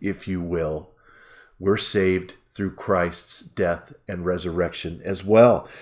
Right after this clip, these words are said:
And because he rose, we also will rise. It is very fitting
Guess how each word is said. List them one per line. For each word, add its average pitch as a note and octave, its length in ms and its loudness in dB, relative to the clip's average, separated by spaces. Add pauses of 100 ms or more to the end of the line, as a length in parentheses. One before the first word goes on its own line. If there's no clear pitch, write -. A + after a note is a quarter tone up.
(120)
And G#2 160 0
because G#2+ 360 0
he D3 280 4
rose, A#2+ 760 6 (320)
we C#3 400 6 (120)
also A#2+ 800 4 (220)
will G2 440 0
rise. F2 580 -2
It G2+ 100 -2
is G2+ 140 -4
very C3+ 520 4 (220)
fitting F#2+ 680 4